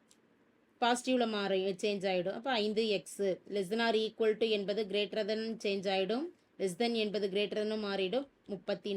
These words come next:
நாலு. ஐந்தை கேன்சல் பண்ண இருபுறமும் அஞ்சால வகுத்துட்டோம்னா x greater than முப்பத்தி நாலு by ஐந்து. முப்பத்தி நாலு by ஐந்தின் மதிப்புங்கிறப்ப ஆறு அஞ்சு முப்பது, மீதி நாலு.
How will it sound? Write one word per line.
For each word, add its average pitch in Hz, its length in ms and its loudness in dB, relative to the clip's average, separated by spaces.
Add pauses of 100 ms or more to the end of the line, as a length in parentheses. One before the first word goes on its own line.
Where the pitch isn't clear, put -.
நாலு. 170 260 -2 (840)
ஐந்தை 269 400 6
கேன்சல் 247 340 2
பண்ண 240 140 0 (100)
இருபுறமும் 240 520 2
அஞ்சால 233 340 2
வகுத்துட்டோம்னா 214 500 -2 (140)
x 214 240 -4
greater 208 400 0
than 214 160 0
முப்பத்தி 208 420 -4
நாலு 196 280 0 (120)
by 190 100 2 (180)
ஐந்து. 170 260 -2 (600)
முப்பத்தி 254 380 0
நாலு 240 200 4 (100)
by 226 100 4 (140)
ஐந்தின் 226 300 -2
மதிப்புங்கிறப்ப 214 600 -2 (220)
ஆறு 214 160 2
அஞ்சு 214 180 -2 (100)
முப்பது, 220 340 -2 (100)
மீதி 208 220 -4 (120)
நாலு. 208 280 -2